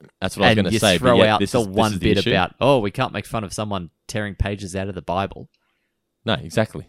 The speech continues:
Speaker 1: I was gonna say
Speaker 2: Like,
Speaker 1: the same thing. So why is
Speaker 2: yeah.
Speaker 1: that, why is that worthy of being taken out, but you can take fun, make fun of the entire Hindu
Speaker 2: Yeah.
Speaker 1: religion?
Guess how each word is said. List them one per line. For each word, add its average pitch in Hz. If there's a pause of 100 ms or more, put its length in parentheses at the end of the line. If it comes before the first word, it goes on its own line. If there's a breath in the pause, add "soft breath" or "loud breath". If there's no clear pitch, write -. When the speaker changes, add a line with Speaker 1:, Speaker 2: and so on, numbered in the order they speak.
(120)
Speaker 1:
I 104
was 101
gonna 101
say 95
Speaker 2:
Like, 90
Speaker 1:
the 104
same 90
thing. 98
So 101
why 101
is 98
Speaker 2:
yeah. 113
Speaker 1:
that, -
why 107
is 90
that 104
worthy 92
of 85
being 87
taken 90
out, 85
but 85
you 82
can 90
take -
fun, 90 (180)
make 98
fun 95
of 87
the 87
entire 90
Hindu 85
Speaker 2:
Yeah. -
Speaker 1:
religion? 82